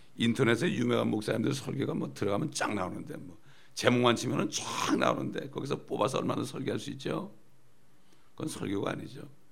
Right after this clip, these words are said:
이걸 뭐라 그러죠? 표절이라고 그러죠, 표절. <laughs> 세상에서 표절하면 어디 갑니까? 감옥 갑니다, 여러분.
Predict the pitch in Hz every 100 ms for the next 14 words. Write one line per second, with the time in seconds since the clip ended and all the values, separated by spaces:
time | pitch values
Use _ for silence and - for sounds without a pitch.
0 | - - - - - - - - - -
1 | 110 117 117 110 110 113 131 - - 180
2 | - - 107 - - - - - - -
3 | - - - - - - - - - -
4 | - - - - - - - - - -
5 | - - - - - - - - - -
6 | - - - - - - - - - -
7 | - 110 123 123 - - 135 131 123 165
8 | 139 127 113 110 - - 110 110 107 104
9 | 107 - - - -